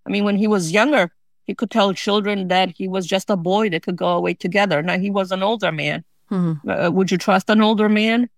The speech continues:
Speaker 1: Was his instinct to kill or to abuse children still there? Uh, I don't know. Maybe.
Speaker 2: Probably, yes, I would <laughs> guess.
Speaker 1: Probably, yes, yeah.
Speaker 2: Okay, so what is, at the end of this, his life?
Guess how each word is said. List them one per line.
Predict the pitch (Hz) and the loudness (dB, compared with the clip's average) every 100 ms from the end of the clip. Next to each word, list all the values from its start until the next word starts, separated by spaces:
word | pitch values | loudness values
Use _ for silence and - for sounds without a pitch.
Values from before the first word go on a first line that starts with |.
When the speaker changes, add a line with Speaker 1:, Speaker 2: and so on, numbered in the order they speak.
| _ _ - | _ _ -6
Speaker 1:
Was | 180 190 | -4 0
his | 196 185 | -2 0
instinct | 208 - 220 214 | -2 -2 -4 -4
to | - | -8
kill | - 214 220 220 _ _ - | -2 0 0 -2 _ _ -4
or | 196 190 | -2 -2
to | - 202 208 202 - | -2 0 0 0 0
abuse | 190 185 208 214 | -2 0 -2 -4
children | - 220 226 220 | -2 0 2 0
still | 226 - 214 214 | -2 -2 0 2
there? | 247 262 294 _ _ - | 2 2 0 _ _ -8
Uh, | 220 208 | -8 -8
I | - 214 | -6 0
don't | 214 | 2
know. | 247 151 - | 2 0 -2
Maybe. | - 214 320 285 _ _ - | -2 0 0 -4 _ _ -6
Speaker 2:
Probably, | 202 175 160 147 151 143 | 0 2 2 0 0 2
yes, | 170 143 - - - | 2 0 -4 -10 -2
I | 185 | 0
would | 202 | 2
<laughs> | 180 | 0
guess. | - 294 226 - | 0 -2 -4 -2
Speaker 1:
Probably, | 247 254 277 226 247 | 0 0 0 -4 -2
yes, | 233 170 151 - | -2 -2 -4 -6
yeah. | 220 196 170 _ | -4 -2 -4 _
Speaker 2:
Okay, | 240 254 208 170 - | -4 -2 -2 -4 -8
so | - 247 220 220 - - | -2 0 2 0 -6 -18
what | 208 196 277 339 | -16 -2 -2 0
is, | 233 214 208 202 175 - - | -2 0 0 -2 -6 -6 -2
at | 202 - | -2 -2
the | 202 | -4
end | 208 220 208 | 0 0 0
of | 165 | -2
this, | 147 156 156 - - - _ _ _ _ | 0 0 0 -4 -12 -18 _ _ _ _
his | - 233 254 247 | -4 0 2 0
life? | 202 180 165 156 151 151 - | -2 2 2 2 -2 -4 -12